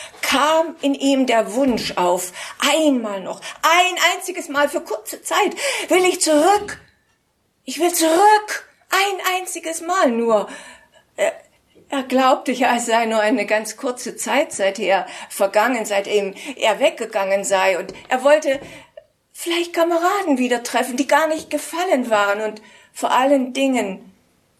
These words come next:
er wollte zum Grab seines Sohnes gehen. Als Niaf das hörte,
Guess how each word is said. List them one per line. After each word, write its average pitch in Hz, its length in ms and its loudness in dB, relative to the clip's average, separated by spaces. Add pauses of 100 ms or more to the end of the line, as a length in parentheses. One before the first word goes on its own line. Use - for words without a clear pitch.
(120)
er 214 140 0
wollte 214 340 2
zum 185 280 -10
Grab 196 420 -6
seines 180 380 -8
Sohnes 202 480 -4
gehen. 147 460 -10 (2250)
Als - 340 -6
Niaf 190 380 -6
das - 280 -8
hörte, 185 640 -6